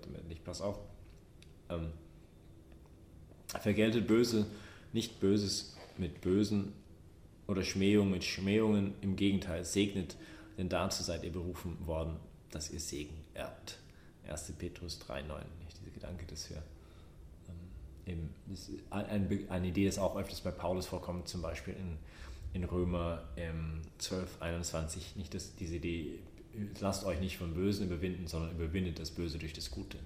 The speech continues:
Also dieses, der Fokus auf das Gute, nicht das Gute voranzutreiben, auch in unseren Worten, ähm, aber auch in unseren Taten. Und,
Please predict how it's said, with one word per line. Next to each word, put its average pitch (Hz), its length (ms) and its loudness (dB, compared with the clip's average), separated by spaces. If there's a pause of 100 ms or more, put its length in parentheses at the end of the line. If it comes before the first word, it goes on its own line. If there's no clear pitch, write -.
(160)
Also 82 160 -6
dieses, 85 420 -4 (340)
der 92 80 -8
Fokus 85 360 -6
auf 80 100 -8
das - 200 -6
Gute, 78 280 -8 (120)
nicht 80 160 -8
das - 160 -8
Gute 87 320 -8 (400)
voranzutreiben, 76 680 -4
auch 85 160 0
in 98 60 2
unseren 90 260 0
Worten, 85 340 0 (640)
ähm, 78 280 -2
aber 82 200 -2
auch 78 160 0
in 92 60 -6
unseren 85 260 -6
Taten. - 320 -10 (1400)
Und, 87 280 -4